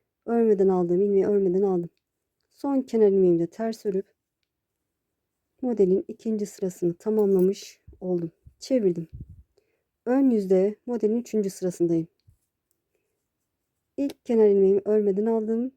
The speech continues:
Burada krem ipimi örmeden almışım. Yine örmeden sağ şişimi alıyorum.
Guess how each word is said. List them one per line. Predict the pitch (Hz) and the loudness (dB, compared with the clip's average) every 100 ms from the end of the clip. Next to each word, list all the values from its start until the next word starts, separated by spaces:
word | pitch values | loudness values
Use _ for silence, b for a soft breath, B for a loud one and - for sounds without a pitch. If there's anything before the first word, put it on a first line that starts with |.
| _ | _
Burada | 214 190 196 | -8 -6 -6
krem | - 226 220 | -4 -2 -2
ipimi | 208 185 | -2 -2
örmeden | - 214 208 196 | 2 4 4 4
almışım. | 226 233 214 - 233 | 2 0 -4 -6 -4
Yine | 220 - | -2 0
örmeden | 214 214 196 202 | 0 0 2 0
sağ | 220 - 202 | -2 -4 -4
şişimi | 190 - 190 | -4 -4 -2
alıyorum. | 185 175 165 | 0 0 -4